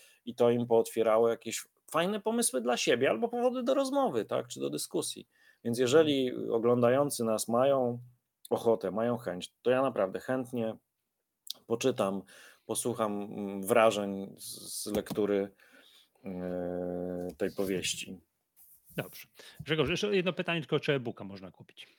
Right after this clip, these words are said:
Speaker 1: Tak.
Speaker 2: Okej.
Speaker 1: E-book
Speaker 2: No to
Speaker 1: jest dostępny w tych, y, no, największych, y, księgarniach e-bookowych polskich, czyli Publio, eBook Point, Virtualo.
Speaker 2: Mhm.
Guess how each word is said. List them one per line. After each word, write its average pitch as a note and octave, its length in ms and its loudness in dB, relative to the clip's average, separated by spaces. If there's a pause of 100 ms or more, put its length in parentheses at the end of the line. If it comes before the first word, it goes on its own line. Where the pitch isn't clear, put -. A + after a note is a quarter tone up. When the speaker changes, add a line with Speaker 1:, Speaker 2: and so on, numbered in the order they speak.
(200)
Speaker 1:
Tak. - 280 4 (440)
Speaker 2:
Okej. - 220 -6 (260)
Speaker 1:
E-book E3 240 10
Speaker 2:
No D#3 40 -8
to D#3 60 4
Speaker 1:
jest C3+ 140 6
dostępny C#3 540 2
w A#2+ 60 -6
tych, B2+ 280 0
y, A#2 800 2
no, D3 160 0
największych, D3 800 2
y, G2 1500 -4
księgarniach G#2+ 640 2
e-bookowych F#2 460 -4
polskich, G#2+ 480 0
czyli F2+ 240 -10
Publio, F2+ 1080 -4 (100)
eBook F#2 340 -6
Point, F2+ 340 -4
Virtualo. E2+ 720 -6 (300)
Speaker 2:
Mhm. F#3+ 300 -6